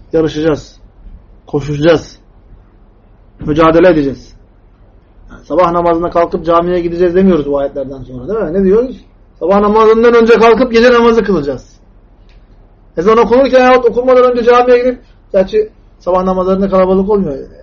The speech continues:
Son vakitte de gitsen ön safta yer bulabiliyorsun, değil mi? Ön safa gidip ne yapacağız? Saf tutacağız. Pazartesi günü, Perşembe günü geldiği zaman oruç tutacağız. Her ayın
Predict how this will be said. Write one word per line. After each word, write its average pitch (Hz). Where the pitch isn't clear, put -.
Son 180
vakitte 180
de 185
gitsen 202
ön 185
safta 190
yer 196
bulabiliyorsun, 190
değil 262
mi? -
Ön 220
safa 202
gidip 220
ne 226
yapacağız? 208
Saf 185
tutacağız. 127
Pazartesi 175
günü, 170
Perşembe 160
günü 170
geldiği 170
zaman 170
oruç 151
tutacağız. 127
Her 170
ayın 160